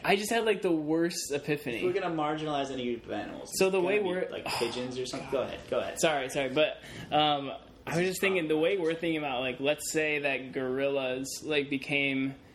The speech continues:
Speaker 1: full citizens and members of America.
Speaker 2: Yeah.
Speaker 1: And then, like, we were teaching them, teaching them sign language, they're making progress and stuff. It would be weird if someone was like, "Okay, now we're gonna mix gorillas with, like, regular people in school," right?
Speaker 2: Mm-hmm.
Speaker 1: Like, we're gonna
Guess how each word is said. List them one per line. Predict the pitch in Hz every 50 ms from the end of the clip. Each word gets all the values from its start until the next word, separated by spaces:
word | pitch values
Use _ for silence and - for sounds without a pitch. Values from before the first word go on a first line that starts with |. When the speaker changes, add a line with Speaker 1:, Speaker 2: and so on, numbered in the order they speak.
| - - -
Speaker 1:
full | - 175 175 175 170 165
citizens | 165 - 160 156 151 139 143 147 147 143 135 135
and | 131 127
members | 127 131 135 131 131 127
of | 135 127
America. | 123 127 131 127 131 143 143 185 180 185 185 180
Speaker 2:
Yeah. | - 113 107 107 104 110 120
Speaker 1:
And | 147 143 143 143
then, | 143 143 143 139 139 127 - 135
like, | 139 123 117 117 120
we | 117
were | 117
teaching | - - 175 180 165 - 170
them, | 160 156 151
teaching | - 143 123 - 127
them | 127
sign | 127 160 160 160 160
language, | 156 156 156 151 151 143 135
they're | 135 127
making | 131 131 131 143 131 127
progress | - 139 143 147 143 127 120 135 -
and | 123 123 131
stuff. | - 127 127 127 -
It | 165 214 240 208
would | 160 147 160 196 214 185 160
be | 151 147 143
weird | 127 143 156 170 156 139 127
if | 117 -
someone | - 135 131 127 127
was | 123 127
like, | 123 120 98
"Okay, | 107 147 135 - 135 123
now | 127 127 127 123
we're | 127
gonna | 131 127 123
mix | 127 127 127 127 - -
gorillas | - 131 123 120 120 113 107 110 107 107 131 - -
with, | 131 127 123 -
like, | 107 107 110 104
regular | 123 123 120 120 120 120 113
people | - 131 120 127 127 113
in | 92 127
school," | - - - - 117 85 71 67 - -
right? | - - 113 123 131 147
Speaker 2:
Mm-hmm. | 135 151 160 160 - - - - - -
Speaker 1:
Like, | 127 127 127
we're | 131 127
gonna | 127 127 123 120